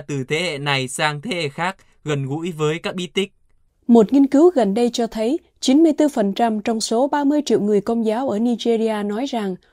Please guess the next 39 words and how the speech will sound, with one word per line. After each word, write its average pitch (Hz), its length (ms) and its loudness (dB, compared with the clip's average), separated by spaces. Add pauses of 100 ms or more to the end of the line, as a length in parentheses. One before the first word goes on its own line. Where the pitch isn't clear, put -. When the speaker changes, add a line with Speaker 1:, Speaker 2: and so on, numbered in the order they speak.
(120)
Speaker 2:
họ 220 180 -4
tham 294 240 -2
dự 226 180 4
thánh 269 280 -2
lễ 202 160 2
ít - 160 -2
nhất 339 220 0
hàng 220 200 -4
tuần 208 240 -2
hoặc 196 220 -6
hơn, 226 280 -2 (380)
trong 277 160 0
khi 294 200 0
chỉ 175 140 0
có 214 240 -4
mười 247 200 0
bảy 175 200 -2
phần 190 240 -6
trăm 269 240 -4
người 214 120 0
Công 226 260 -4
giáo 240 140 -2
Mỹ 202 240 -2
tham 269 200 -6
dự 214 200 0
thánh 254 220 -6
lễ 196 140 -2
hàng 202 240 -6
tuần. 190 300 -4 (800)
Trả 208 140 2
lời 240 180 2
phỏng 208 240 -4
vấn 247 220 0
của 294 100 -2
hãng 214 220 -6
tin 233 240 -4
C - 140 -8
N 226 300 0
A, 214 80 0